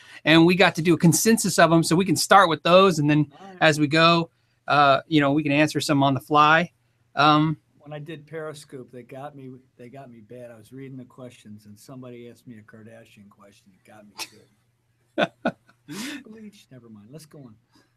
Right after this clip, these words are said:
Speaker 1: Fair enough. So the first question is, uh,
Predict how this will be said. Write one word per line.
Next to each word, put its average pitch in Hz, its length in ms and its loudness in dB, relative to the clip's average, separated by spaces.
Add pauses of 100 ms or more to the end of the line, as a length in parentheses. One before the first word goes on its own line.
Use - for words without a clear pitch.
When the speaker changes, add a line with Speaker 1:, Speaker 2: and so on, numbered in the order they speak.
(760)
Speaker 1:
Fair 190 200 4
enough. 185 360 2 (360)
So - 140 0
the 185 60 2
first 302 300 4
question 226 560 4
is, 185 640 2 (380)
uh, 170 380 6